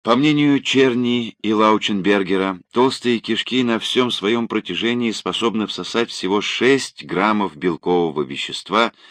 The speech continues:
в течение двадцати четырёх часов, что указывает на очень слабую питательную способность. Думали, что толстые кишки легче всасывают белковые вещества,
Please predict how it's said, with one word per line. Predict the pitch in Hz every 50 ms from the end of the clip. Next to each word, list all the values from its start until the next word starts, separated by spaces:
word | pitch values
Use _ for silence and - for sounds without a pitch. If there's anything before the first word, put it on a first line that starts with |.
| - - _
в | _ -
течение | - 95 82 - - 131 131 135 135 131 127 117
двадцати | 90 78 76 82 78 - - 90 - - 120 -
четырёх | - 90 - 85 76 78 90 90
часов, | - - 78 - - - 67 65 62 - _ _ _ _ _ _ - - - - _
что | - - - 104 101
указывает | 98 92 - 135 147 123 110 123 131 127 -
на | 110 113 127
очень | 127 127 - 123 120
слабую | - - - 113 104 90 78 73 71 69 69
питательную | - 73 - 76 73 71 - 67 67 67 67
способность. | 64 - - - - - 65 64 58 57 58 - - - _ _ _ _ _ _ _ _ - - - - - _ _ _ _ -
Думали, | 113 185 190 165 139 107 92
что | 90 - - 92
толстые | - - 87 82 - - - 85
кишки | 80 - 87 78 - - - 82 85 -
легче | - 80 76 82 85 80 - - - 82
всасывают | - - - 87 82 - - 80 80 82 76 67
белковые | 76 87 85 78 - 98 98 92 98 107 104
вещества, | 98 104 - - 107 - - - 101 110 113 110